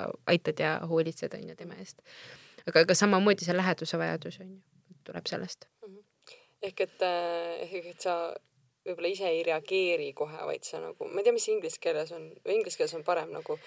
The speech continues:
Speaker 2: react and response, vaata.
Speaker 1: Jaa,
Speaker 2: Et sa ei
Speaker 1: just.
Speaker 2: reageeri, vaid sa nagu vastad sellele kuidagi, kuidas nagu
Speaker 1: Hästi palju, äh, tänapäeval kasutatakse seda ütlust ka, et erinevatel koolitustel on ka see olnud, et, äh, sul ei ole mõtet siis rääkida, kui katus põleb.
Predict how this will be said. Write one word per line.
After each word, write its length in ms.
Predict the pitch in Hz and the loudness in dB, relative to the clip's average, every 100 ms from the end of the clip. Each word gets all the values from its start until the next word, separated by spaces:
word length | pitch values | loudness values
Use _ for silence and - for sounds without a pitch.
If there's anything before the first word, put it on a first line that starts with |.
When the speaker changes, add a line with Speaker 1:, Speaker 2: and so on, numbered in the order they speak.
| - | -8
Speaker 2:
react 480 | 175 180 196 - - | 4 6 6 0 -4
and 140 | 147 156 | -2 -4
response, 640 | 156 - 175 160 - - - | 0 4 4 4 -6 -6 -8
vaata. 260 | - - | -6 6
Speaker 1:
Jaa, 300 | 220 208 196 | 8 10 6
Speaker 2:
Et 80 | 196 | 4
sa 60 | 180 | 6
ei 140 | 170 | 8
Speaker 1:
just. 100 | 165 | 8
Speaker 2:
reageeri, 300 | 165 254 233 160 | 8 8 8 6
vaid 160 | 160 | 2
sa 80 | 165 | -2
nagu 220 | 156 151 | -2 -2
vastad 400 | 147 170 - 165 | 2 0 0 -8
sellele 320 | - 147 143 139 | -6 -4 -4 -4
kuidagi, 460 | - 139 - 143 - - | -2 -2 -2 -4 -4 -8
kuidas 300 | - 156 147 - | -6 -6 -6 0
nagu 80 | - | 8
Speaker 1:
Hästi 260 | 262 - | 8 10
palju, 380 | 247 240 240 247 208 202 | 10 12 12 12 12 10
äh, 760 | 190 185 185 180 185 180 175 - | 8 8 8 8 8 8 6 4
tänapäeval 500 | 214 214 196 175 175 | 6 6 6 4 6
kasutatakse 680 | 196 208 - - - - | 4 2 -4 -6 -4 -2
seda 280 | 175 196 185 175 170 170 | 0 4 6 6 6 4
ütlust 320 | 180 - 170 - | 2 -2 -2 2
ka, 160 | 180 175 160 | 4 4 2
et 100 | 170 | 2
erinevatel 460 | 175 170 160 165 | 2 2 0 0
koolitustel 560 | 175 175 175 170 - - | 4 4 4 -2 -4 -2
on 80 | 165 | 2
ka 80 | 175 | 2
see 140 | 180 | 4
olnud, 320 | 175 175 165 - | 4 4 0 -2
et, 220 | - - - | -6 -6 0
äh, 240 | 160 165 | 2 2
sul 200 | 165 180 | 2 6
ei 80 | 190 | 6
ole 80 | 185 | 6
mõtet 240 | 185 180 | 2 0
siis 240 | - 180 175 | -2 -2 0
rääkida, 400 | 175 - 165 160 | -2 -4 -12 -6
kui 80 | 160 | -4
katus 300 | 160 156 - | -4 -6 -2
põleb. 240 | 170 - | -2 -4